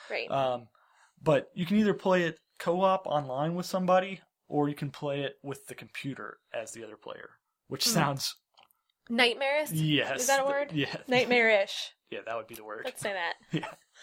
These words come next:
Speaker 2: Yeah. Uh, but I don't know. I, I wanna, I wanna try it out, but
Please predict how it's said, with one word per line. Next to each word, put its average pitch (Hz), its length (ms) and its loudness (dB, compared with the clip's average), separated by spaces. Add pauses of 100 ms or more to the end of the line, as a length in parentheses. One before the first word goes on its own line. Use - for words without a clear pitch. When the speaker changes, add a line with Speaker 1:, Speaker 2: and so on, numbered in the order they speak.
Speaker 2:
Yeah. - 60 4 (260)
Uh, 156 280 6 (560)
but 202 280 4 (240)
I 269 80 2
don't 262 160 4
know. 170 240 4
I, 190 180 4 (640)
I 180 80 0
wanna, 214 420 4 (240)
I 180 60 0
wanna 254 120 2
try 165 240 4
it 151 80 2
out, 123 320 -2 (640)
but 135 200 -4